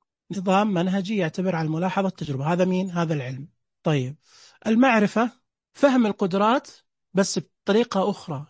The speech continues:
اللي هي إيش؟ ناتجة عن التجربة. يعني أنا جربت ولقيت إنه في شيء مختلف أو شيء، آه، ثابت. بس في الغالب ترى ال-، ال-، المعرفة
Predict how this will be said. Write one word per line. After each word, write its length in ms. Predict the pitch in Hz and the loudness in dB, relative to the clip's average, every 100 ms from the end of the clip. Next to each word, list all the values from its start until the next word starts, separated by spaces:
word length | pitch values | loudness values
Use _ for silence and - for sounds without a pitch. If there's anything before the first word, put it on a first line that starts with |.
| - | -8
اللي 240 | 160 160 | -4 0
هي 240 | 185 180 | 2 2
إيش؟ 280 | 185 - - _ _ _ _ | 0 -2 -12 _ _ _ _
ناتجة 560 | 175 190 214 240 220 240 | -2 0 0 -2 -2 -2
عن 180 | 170 170 | 0 -4
التجربة. 540 | 170 175 151 143 147 | -4 -6 -4 -6 -6
يعني 380 | 151 156 170 196 | -6 -4 -2 0
أنا 120 | 220 | 0
جربت 600 | 170 180 185 247 - - _ _ _ _ | 0 0 0 -2 -4 -20 _ _ _ _
ولقيت 580 | 180 180 170 214 226 - | -2 0 2 0 0 -4
إنه 240 | 196 180 | -4 -2
في 420 | 175 - 214 269 - _ _ _ - | -4 -2 -2 -2 -4 _ _ _ -12
شيء 460 | - 208 226 240 - | -4 0 0 -2 -6
مختلف 760 | 190 196 - 190 170 139 - _ _ _ - | -2 -2 0 0 2 0 -8 _ _ _ -10
أو 120 | 160 | -6
شيء، 420 | 165 - 220 233 - - - _ - | -4 0 0 0 -8 -20 -20 _ -2
آه، 140 | 170 | -2
ثابت. 600 | - 196 214 185 165 - - | 0 2 2 2 -2 -6 -2
بس 400 | 214 - - - | -2 -2 -6 -8
في 140 | - | -4
الغالب 420 | 214 202 285 277 - | -2 2 2 2 0
ترى 340 | 262 240 190 | 2 2 0
ال-، 220 | 202 190 | -2 -2
ال-، 440 | 185 180 165 160 - _ _ _ _ 185 | -2 -2 -2 -6 -10 _ _ _ _ -2
المعرفة 840 | 196 214 262 247 240 247 247 226 | 0 4 4 4 2 2 2 0